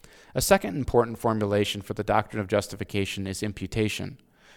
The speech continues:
Because we are united to Christ by the Spirit and by faith, our sins have been imputed to his account, and his righteousness has been imputed to our account.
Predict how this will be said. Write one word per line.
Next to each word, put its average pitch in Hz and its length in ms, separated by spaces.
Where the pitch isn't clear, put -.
Because 131 280
we 131 80
are 120 60
united 117 500
to - 100
Christ 104 420
by 107 80
the 98 100
Spirit 120 520
and 107 120
by 98 140
faith, 101 440
our 101 120
sins 139 460
have 107 100
been 107 140
imputed 120 480
to 98 100
his 117 180
account, 110 400
and 110 140
his 110 180
righteousness 110 640
has 101 160
been 104 200
imputed 101 440
to - 100
our 127 200
account. 98 340